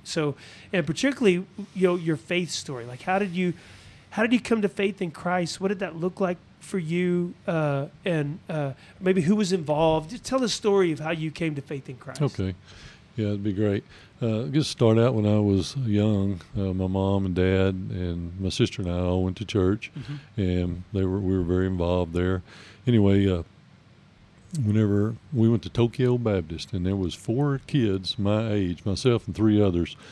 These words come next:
Speaker 2: my age, that were in the same Sunday school class and ran around and did stuff together. Well, we had a revival, and a couple of them were saved, and the next Sunday, another one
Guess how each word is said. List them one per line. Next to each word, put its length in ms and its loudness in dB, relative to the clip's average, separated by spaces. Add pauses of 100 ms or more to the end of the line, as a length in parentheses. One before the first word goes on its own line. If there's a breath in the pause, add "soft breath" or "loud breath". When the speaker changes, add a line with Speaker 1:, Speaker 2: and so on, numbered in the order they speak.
(240 loud breath)
Speaker 2:
my 220 4
age, 340 4
that 140 -2
were 140 2
in 120 0
the 60 -6
same 280 0
Sunday 240 0
school 240 -2
class 440 -2
and 100 -2
ran 140 2
around 220 0
and 180 -6
did 180 0
stuff 280 -4
together. 360 -2 (560 loud breath)
Well, 300 2 (380 loud breath)
we 160 6
had 160 4
a 40 2
revival, 680 4
and 100 -2
a 40 -6
couple 340 -2
of 60 0
them 80 -2
were 80 -2
saved, 440 2
and 260 -4
the 40 -2
next 200 -4
Sunday, 360 0
another 340 0
one 160 -2